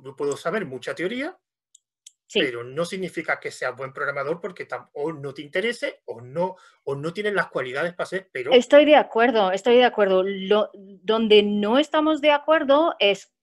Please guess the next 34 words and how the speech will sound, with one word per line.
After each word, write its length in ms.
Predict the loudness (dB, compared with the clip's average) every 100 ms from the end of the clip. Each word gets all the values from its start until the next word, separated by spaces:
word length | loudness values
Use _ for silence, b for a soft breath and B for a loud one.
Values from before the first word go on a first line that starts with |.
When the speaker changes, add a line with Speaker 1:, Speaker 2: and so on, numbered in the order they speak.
| _
Speaker 2:
cuándo 460 | 0 4 4 4 0
se 120 | -2
aprende 400 | -2 0 -2 -2
esta 240 | -4 -4 -6
práctica 460 | -6 -6 -6 -4
y 60 | -4
cuándo 260 | -4 -6 -4
se 120 | -6
aprende 360 | -4 -4 -2
esta 280 | -4 -6 -10
teoría. 560 | -10 -10 -6 -6 -6 -10 _ b b
La 100 | -6
Speaker 1:
Ah, 40 | 0
Speaker 2:
teoría 500 | 2 4 4 6 6
y 40 |
la 80 | 6
Speaker 1:
conjuntamente. 340 | 4 2 2
Speaker 2:
práctica, 400 | 0 -2 0 -2 -4 _ _ _ _ _
sí, 480 | -4 4 4 4 -4 _ 4
pero 360 | 6 6 4
se 220 | 0 0 2
apre-, 260 | 2 -2 -4 2
¿o 320 | 2 2 _
qué? 380 | 2 4 4 -2 _
Se 240 | -2 2
aprende 600 | 2 2 2 6 4 2
en 120 | -2 -2
el 100 | -2
momento 460 | -2 0 0 0 -4 _ _ _ _
cuando 340 | -2 2 2
lo 340 | 0 0 0 2
voy 200 | 2 2
a 60 |
necesitar. 760 | 0 -4 -6 -12 -6 0 0